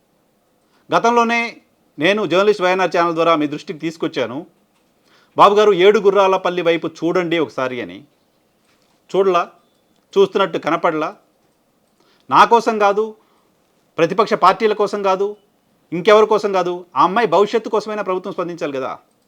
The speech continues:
ఆ అమ్మాయికి పుట్టిన బిడ్డ భవిష్యత్తు కోసమైనా ప్రభుత్వం స్పందించాలి కదా. ఇప్పుడు ఆ అమ్మాయికి తల్లి, తన్-, తల్లి ఉంది, తండ్రి ఎవరు అంటే ఏం చెప్పాలి సొసైటీలో? So, అమ్మాయి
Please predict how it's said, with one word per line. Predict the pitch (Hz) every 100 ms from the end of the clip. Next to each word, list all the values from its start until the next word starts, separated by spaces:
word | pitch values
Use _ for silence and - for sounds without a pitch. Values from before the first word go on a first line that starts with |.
| _ _ _ _
ఆ | 143
అమ్మాయికి | 185 226 214
పుట్టిన | 220 214 208
బిడ్డ | 160 180
భవిష్యత్తు | 208 208 202 208
కోసమైనా | 202 190 202
ప్రభుత్వం | 190 175 180
స్పందించాలి | 175 165 165 160 135
కదా. | 127 98 - _ _ _ _ _ _ _ _ _ _ _ _ _ _ _ _ _ _ _ _ _
ఇప్పుడు | 180
ఆ | 175
అమ్మాయికి | 185 240 240
తల్లి, | 226 - 180 220 240
తన్-, | 233 196 208 -
తల్లి | 170 208
ఉంది, | 220 214
తండ్రి | - 190 214
ఎవరు | 202 202
అంటే | 196 202
ఏం | 190 220
చెప్పాలి | 214 135
సొసైటీలో? | 139 143 165 143 139 139 _ _ _ _ _ _ _ _ _ _ _ _ _ _ _ _ _ _ _ _ _ _ _ _ _ _ _ _ _ _ _ _ _ _ _ _ _
So, | 190
అమ్మాయి | 170 208 233